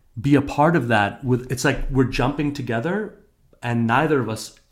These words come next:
are cheating by knowing what the, what the ground is like. I'm jumping with you. I'm with you.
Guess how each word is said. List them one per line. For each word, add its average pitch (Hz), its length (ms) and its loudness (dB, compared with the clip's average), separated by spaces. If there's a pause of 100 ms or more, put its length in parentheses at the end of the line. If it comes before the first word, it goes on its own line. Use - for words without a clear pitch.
are 110 120 -4
cheating 107 540 -2
by 107 140 -2
knowing 107 380 4
what 104 220 -4
the, 95 300 -6
what 101 180 -8
the 104 80 -8
ground 95 320 -6
is 92 140 -12
like. 87 240 -12
I'm 123 240 0
jumping 113 540 0
with 117 300 -2
you. 90 240 -8 (160)
I'm 110 260 -8
with 120 300 -6
you. 85 180 -4